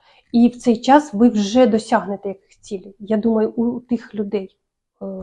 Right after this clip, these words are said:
близнюки, у кого були поставлені цілі, саме тут ви відчуєте власну ефективність. А двадцять першого липня у нас відбудеться повня в знаку Козиріг. А для вас Козиріг — це восьмий дім. І це про що? Це про великі кошти вже.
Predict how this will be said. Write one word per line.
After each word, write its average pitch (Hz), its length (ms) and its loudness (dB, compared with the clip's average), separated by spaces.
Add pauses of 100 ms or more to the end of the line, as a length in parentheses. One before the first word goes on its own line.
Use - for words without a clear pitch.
(100)
близнюки, 208 540 -2
у - 60 -16
кого 220 360 0
були 214 540 2
поставлені 202 640 -4
цілі, 247 500 -6 (260)
саме 214 300 0
тут 277 280 0
ви 208 240 0
відчуєте 214 760 -4 (100)
власну 214 600 -2 (200)
ефективність. - 840 -12 (160)
А 208 80 -2
двадцять 226 420 0
першого 240 420 4
липня 226 480 4
у 214 100 -4
нас 226 360 0
відбудеться 220 480 -4
повня 240 480 2
в 226 60 -10
знаку 220 400 -6
Козиріг. 202 640 -10
А 190 100 -14
для 196 140 -6
вас 269 240 2
Козиріг — 208 480 -8
це 196 120 -14
восьмий 233 440 -2
дім. 196 240 -4 (360)
І 214 80 -10
це - 180 -6
про 240 180 -2
що? 220 240 -6
Це - 220 -8
про 226 200 -4
великі 233 460 -4
кошти - 360 -10
вже. 185 160 -20